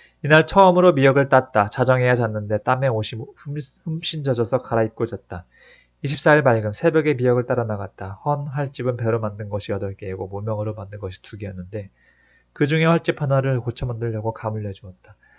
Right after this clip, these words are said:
아침 식사 후 나가서 마량첨사, 김웅왕, 파지도, 송세은, 결성, 현감, 손왕국 들을 처벌했다.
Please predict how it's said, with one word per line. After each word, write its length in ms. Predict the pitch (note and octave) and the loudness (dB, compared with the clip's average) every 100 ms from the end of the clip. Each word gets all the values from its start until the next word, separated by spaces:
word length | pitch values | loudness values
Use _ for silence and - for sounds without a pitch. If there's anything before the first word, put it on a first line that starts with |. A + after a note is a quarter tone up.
| _ _ - | _ _ 0
아침 320 | C#3+ C#3+ E3 | 2 2 -6
식사 280 | D#3 - D#3 | -10 2 2
후 80 | C#3+ | 4
나가서 380 | B2+ B2+ B2 A#2+ | 0 0 -6 -6
마량첨사, 640 | A#2 A#2+ A#2+ A#2 G#2+ G2+ | -4 -4 -6 -12 -10 -12
김웅왕, 440 | - A#2 A#2 G2+ F2 _ - | -10 -10 -8 -10 -14 _ -6
파지도, 500 | D3+ C#3 C3+ F#2 F2+ | -6 -6 -8 -10 -12
송세은, 520 | D3 D3 C#3 G#2+ F#2+ | -12 -10 -10 -10 -10
결성, 400 | - A#2 B2 C3 | -10 -8 -8 -8
현감, 320 | C3+ B2+ C3+ | -8 -8 -10
손왕국 420 | A#2+ C#3+ D3 C3+ - | -12 -12 -10 -10 -10
들을 200 | A2+ A2 | -14 -12
처벌했다. 580 | A#2+ C3 A2 _ G2 | -10 -10 -10 _ -20